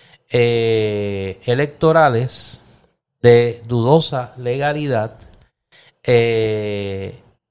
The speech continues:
incluyendo más de ciento sesenta mil dólares que recibió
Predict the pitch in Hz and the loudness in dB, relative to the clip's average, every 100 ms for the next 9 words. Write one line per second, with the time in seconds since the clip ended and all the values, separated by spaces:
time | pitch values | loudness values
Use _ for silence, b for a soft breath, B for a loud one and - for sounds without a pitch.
0 | _ - 143 143 131 131 147 220 196 123 | _ -6 -2 0 0 0 2 0 0 -4
1 | 175 - _ _ B B B - 123 131 | -8 -16 _ _ B B B -6 2 4
2 | 175 185 - 160 170 202 214 202 170 - | 4 0 -2 -4 -6 -4 -4 -4 -6 -6
3 | 143 127 120 117 156 170 196 185 143 135 | -8 -6 -8 -6 -6 -2 0 2 0 -2
4 | - 113 117 107 123 117 165 175 131 | -2 -2 -2 -4 -4 0 2 4 2